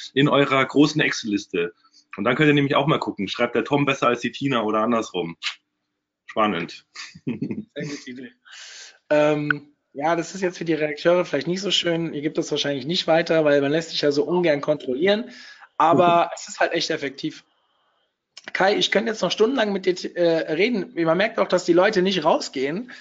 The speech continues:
Speaker 2: Ich glaube, sie finden es schon interessant, aber es werden keine Fragen gestellt. Ähm, das ist sehr untypisch. Ähm, zeigt aber auch wieder, dass es sehr aufschlussreich war, was du uns erzählt hast. Wahrscheinlich schon genug Stoff, um nochmal durchzudenken. Und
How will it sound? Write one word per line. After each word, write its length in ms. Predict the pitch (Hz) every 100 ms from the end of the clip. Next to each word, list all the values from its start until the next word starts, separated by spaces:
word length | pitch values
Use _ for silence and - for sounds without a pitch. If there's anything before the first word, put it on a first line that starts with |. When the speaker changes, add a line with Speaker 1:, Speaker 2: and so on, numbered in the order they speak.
| -
Speaker 2:
Ich 80 | -
glaube, 220 | 185 190
sie 100 | 175
finden 220 | 190 220
es 80 | 196
schon 100 | 196
interessant, 340 | 180 156 220
aber 100 | 196
es 80 | 165
werden 180 | 202 226
keine 200 | 190 160
Fragen 440 | - 185 269 185
gestellt. 440 | 131 - - - - - - -
Ähm, 280 | 202 180 185
das 140 | 185 190
ist 100 | 196
sehr 140 | 190
untypisch. 640 | 226 311 190 - 175 - - - _ -
Ähm, 220 | 170 180 -
zeigt 260 | 190 226
aber 160 | 240 214
auch 140 | 196
wieder, 200 | 196 214
dass 140 | 196 180
es 100 | 175
sehr 280 | 185 185 180
aufschlussreich 600 | 202 214 202 202 196 196
war, 120 | 190
was 140 | 175
du 80 | 190
uns 100 | 170
erzählt 320 | 165 160 202
hast. 200 | 208 202
Wahrscheinlich 380 | 175 - 180 175
schon 160 | 180 165
genug 300 | 165 190 -
Stoff, 340 | - 196 196
um 140 | 190
nochmal 260 | 170 160 170
durchzudenken. 840 | 180 196 - 185 196 202 240 302 - - - _ _
Und 460 | 190 185 190 185